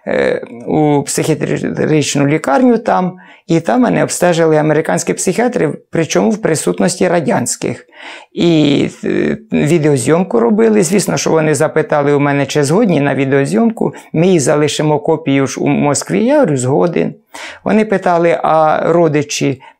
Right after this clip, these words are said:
ви згодні, щоб хтось з нами поговорив? Кажу: "Ну, знаєте, я то не боюся, а сестра доярка. Якщо вона приїде і з вами буде говорити, вернеться назад в село, на фермі візьме банку молока і її посадять.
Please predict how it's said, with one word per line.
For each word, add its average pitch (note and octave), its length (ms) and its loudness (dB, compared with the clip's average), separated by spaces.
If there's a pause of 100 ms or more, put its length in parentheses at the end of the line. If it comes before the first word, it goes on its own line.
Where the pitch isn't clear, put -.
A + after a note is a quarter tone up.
ви D#3 120 0
згодні, G#3+ 300 2
щоб - 360 -4
хтось D#3 260 0
з B2 60 -4
нами D3 240 0
поговорив? C#3+ 580 0 (300)
Кажу: G#3 260 0
"Ну, A#3+ 180 4
знаєте, G#3+ 560 0 (320)
я F3 300 2
то F#3+ 160 0
не G3 140 4
боюся, G3 680 0
а D3 100 0
сестра G#3 380 -2
доярка. C3+ 600 0
Якщо E3+ 260 0
вона A3+ 200 2
приїде A3 580 2 (240)
і E3 100 0
з D3+ 60 0
вами F#3+ 260 2
буде F#3+ 260 0
говорити, F#3+ 720 0 (360)
вернеться G3+ 640 2
назад F3+ 480 0 (360)
в - 80 -10
село, G3+ 500 2 (760)
на F3+ 260 2
фермі G3+ 400 2
візьме F#3+ 340 2
банку F#3+ 380 0
молока G3+ 500 2
і E3 80 2
її E3 240 2
посадять. C#3+ 1000 -2